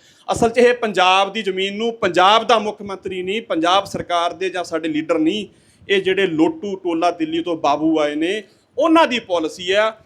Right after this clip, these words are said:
ਉਹ ਆਪਣੀ ਗਰੀਬੀ ਕੱਢਣਾ ਚਾਹੁੰਦੇ ਨੇ। ਸਾਡੀਆਂ ਫਸਲਾਂ, ਸਾਡੀਆਂ ਨਸਲਾਂ ਤਾਂ ਭੁੱਖੀਆਂ ਮਰਨਗੀਆਂ,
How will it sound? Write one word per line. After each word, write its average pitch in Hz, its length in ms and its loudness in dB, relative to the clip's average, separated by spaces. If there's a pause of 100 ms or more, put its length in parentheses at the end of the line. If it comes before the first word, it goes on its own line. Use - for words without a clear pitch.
(140)
ਉਹ 277 80 6
ਆਪਣੀ 262 240 2
ਗਰੀਬੀ 240 400 4
ਕੱਢਣਾ 302 320 6
ਚਾਹੁੰਦੇ 285 340 4
ਨੇ। 247 240 2 (300)
ਸਾਡੀਆਂ 247 600 2
ਫਸਲਾਂ, 247 520 4
ਸਾਡੀਆਂ 240 480 0
ਨਸਲਾਂ 233 440 2
ਤਾਂ 240 160 2
ਭੁੱਖੀਆਂ 254 460 2
ਮਰਨਗੀਆਂ, 269 640 4